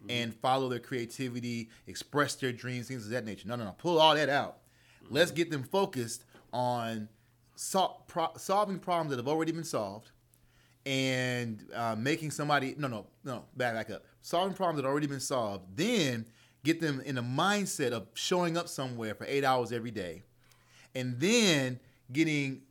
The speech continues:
Speaker 2: underpaid, but that's
Speaker 1: Mm-hmm.
Speaker 2: okay, 'cause you're furthering the, the, our, our society, but not furthering yourself.
Speaker 1: Mm-hmm.
Speaker 2: So no matter how high you go up on the degree scale, and no matter how many degrees you get,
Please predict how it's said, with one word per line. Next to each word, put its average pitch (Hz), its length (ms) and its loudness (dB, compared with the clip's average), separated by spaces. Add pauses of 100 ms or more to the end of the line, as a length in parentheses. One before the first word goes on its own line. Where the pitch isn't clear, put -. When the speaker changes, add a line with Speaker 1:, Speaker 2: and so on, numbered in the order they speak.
Speaker 2:
underpaid, 165 600 0 (600)
but 139 100 6
that's 160 200 10
Speaker 1:
Mm-hmm. 147 80 6
Speaker 2:
okay, 113 300 0
'cause - 280 0 (200)
you're 143 160 4
furthering 175 840 4 (280)
the, 131 140 0
the, 131 280 0
our, 131 140 0
our 135 160 2
society, 135 880 0 (420)
but 139 320 2
not 147 320 0
furthering 143 360 2
yourself. - 600 -4 (360)
Speaker 1:
Mm-hmm. 95 340 -14
Speaker 2:
So 139 160 0
no 143 120 2
matter 143 240 4
how 170 240 2
high 190 240 0
you 165 160 -4
go 156 220 2
up 151 160 -2
on 139 220 -2
the 127 60 -6
degree 120 420 -8
scale, 95 520 -8
and 107 120 -8
no 131 240 -2
matter 139 240 0
how 143 180 0
many 160 140 -2
degrees 143 360 -2
you 123 60 -8
get, 131 380 -4